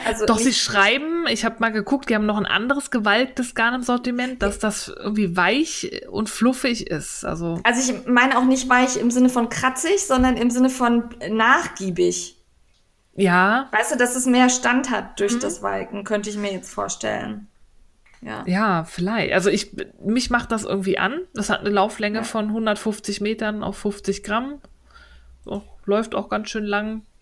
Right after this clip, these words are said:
Speaker 2: irgendwie ein Mützchen
Speaker 1: Ja.
Speaker 2: oder irgendwie ein Tuch, will ich irgendwann mal ausprobieren, weil finde ich spannend, kenn ich noch nicht.
Speaker 1: Im
Speaker 2: Und es ist halt
Speaker 1: Dezember.
Speaker 2: so organic. Und die beziehen ihr, ähm, Merino aus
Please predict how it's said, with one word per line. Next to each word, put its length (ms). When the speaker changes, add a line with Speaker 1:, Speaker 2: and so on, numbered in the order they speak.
Speaker 2:
irgendwie 200
ein 100
Mützchen 460
Speaker 1:
Ja. 40
Speaker 2:
oder 380
irgendwie 240
ein 100
Tuch, 400
will 220
ich 240
irgendwann 500
mal 480
ausprobieren, 680
weil 240
finde 280
ich 100
spannend, 500
kenn 180
ich 140
noch 140
nicht. 380
Speaker 1:
Im 80
Speaker 2:
Und 120
es 100
ist 200
halt 180
Speaker 1:
Dezember. 40
Speaker 2:
so 160
organic. 720
Und 180
die 80
beziehen 440
ihr, 460
ähm, 960
Merino 840
aus 920